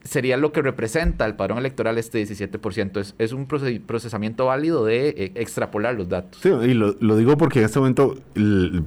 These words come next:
Speaker 2: de, de nuevo, pensando en los estrategas de los distintos partidos deben de, y incluso de quien en este momento tiene esta ventaja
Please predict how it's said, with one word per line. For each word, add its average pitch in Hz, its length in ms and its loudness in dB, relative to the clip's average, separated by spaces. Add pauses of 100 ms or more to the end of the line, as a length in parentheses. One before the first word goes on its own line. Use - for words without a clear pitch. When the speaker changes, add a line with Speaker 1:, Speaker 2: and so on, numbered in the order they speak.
(140)
Speaker 2:
de, 92 420 2
de 90 140 0
nuevo, 107 240 2
pensando 104 400 0
en 135 120 4
los 98 180 2
estrategas 92 680 0
de 82 100 0
los 85 120 0
distintos 113 380 0
partidos 120 380 0
deben 113 340 2
de, 95 200 2
y 107 200 4
incluso 98 400 2
de 87 100 2
quien 82 220 0
en 78 60 2
este 80 180 -2
momento 123 300 0
tiene 95 200 0
esta 104 220 -2
ventaja 90 640 -2